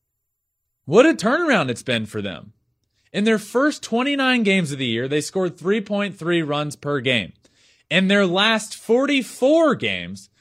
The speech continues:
they've scored five point eight runs per game. They now find themselves at the top spot in the A L wildcard race. There's now three spots. They have the top one.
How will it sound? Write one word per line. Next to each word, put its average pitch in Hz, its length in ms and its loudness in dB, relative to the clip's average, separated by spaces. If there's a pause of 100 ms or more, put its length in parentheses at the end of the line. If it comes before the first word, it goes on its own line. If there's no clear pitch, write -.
(120)
they've 190 220 2
scored 208 400 2
five 196 580 0
point 196 400 -2
eight 156 320 0
runs 120 560 -4 (300)
per 160 220 -2
game. 139 340 -2 (160)
They 151 160 -2
now 185 240 2
find 170 340 -2
themselves 143 460 -4
at 147 120 -6
the 131 100 -6
top 196 420 -4
spot 113 500 -4 (320)
in 139 140 -8
the 143 160 -2
A 151 160 2
L 139 180 4
wildcard 123 640 0
race. 87 520 -8
There's 151 200 -4
now 151 160 -2
three 190 380 0
spots. 98 480 -8 (220)
They 196 180 6
have 190 240 4
the 123 120 -6
top 196 420 0
one. 92 340 -8